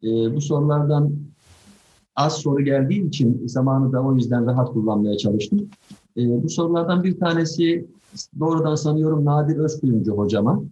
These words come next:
Onu iletmiş olayım. E, İbn Abdülhakem ve Fütuhu Mısır ve Ahbaruha adlı bir yüksek lisans ses çalışmamız var.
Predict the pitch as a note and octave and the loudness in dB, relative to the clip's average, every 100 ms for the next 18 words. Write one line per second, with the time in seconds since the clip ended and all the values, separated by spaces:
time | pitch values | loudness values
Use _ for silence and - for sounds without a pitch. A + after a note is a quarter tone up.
0 | - C3+ D3+ C3+ C3 B2 - A2+ A2+ D#3+ | -4 0 2 2 0 -2 -2 0 0 0
1 | - _ _ _ - _ _ - B2+ B2+ | -4 _ _ _ -20 _ _ -6 -2 0
2 | D3 E3+ F3+ F3 F3 E3+ D#3 D#3+ E3 C#3+ | 0 0 0 -2 0 0 0 0 -2 0
3 | C#3+ C#3 C#3+ D#3+ D#3+ C#3+ D3+ D#3+ - C#3+ | 0 2 0 0 0 2 2 0 -4 -8
4 | - - C3 C#3+ D3 D3+ C#3 B2 B2 C3 | -6 -2 -2 0 0 0 2 2 0 0
5 | D3+ C#3+ C3+ C3+ - D3+ A#2+ - D3 C#3+ | 0 0 2 0 0 -2 -2 0 0 0
6 | C#3+ C#3+ A#2 A2 A#2 G#2+ G#2+ B2 D3+ | 0 0 0 0 0 0 2 0 0